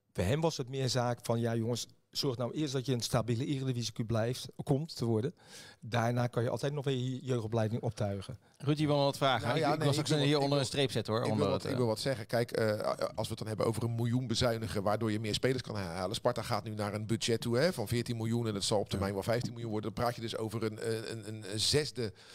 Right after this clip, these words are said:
Speaker 3: ze-, zes procent van je budget wat je dan bezuinigt. Dan denk ik, ja, ga je daar dan zo'n enorme stap mee maken met die, met die, met die zes procent bezuiniging?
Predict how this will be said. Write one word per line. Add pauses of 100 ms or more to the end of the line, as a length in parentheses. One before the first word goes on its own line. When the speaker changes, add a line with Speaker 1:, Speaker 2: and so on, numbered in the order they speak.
(260)
Speaker 3:
ze-,
zes
procent
van
je (440)
budget
wat
je
dan
bezuinigt.
Dan
denk
ik,
ja, (160)
ga
je
daar
dan
zo'n
enorme
stap
mee
maken
met
die,
met
die,
met
die
zes
procent
bezuiniging?